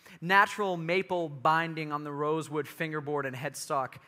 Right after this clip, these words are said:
Maple and herringbone body binding and abalone rosette lend elegant visuals. <laughs> I don't even know what that stuff means, but it sounds awesome.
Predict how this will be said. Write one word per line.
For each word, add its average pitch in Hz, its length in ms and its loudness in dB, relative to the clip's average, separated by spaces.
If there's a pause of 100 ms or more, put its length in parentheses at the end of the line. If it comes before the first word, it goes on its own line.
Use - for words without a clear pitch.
(240)
Maple 180 540 2
and 151 100 -2
herringbone 165 720 2
body 160 360 10
binding 151 560 2 (440)
and 156 100 -4
abalone 165 600 6
rosette 156 680 2 (340)
lend 147 300 -4 (100)
elegant 147 580 -6 (180)
visuals. 127 640 -10 (160)
<laughs> - 240 -8
I 254 80 10
don't 220 120 8
even 196 160 8
know 190 100 10
what 180 60 10
that 180 140 12
stuff 175 220 8
means, 165 440 2 (280)
but 208 120 10
it 180 80 6
sounds 185 360 10
awesome. 175 420 10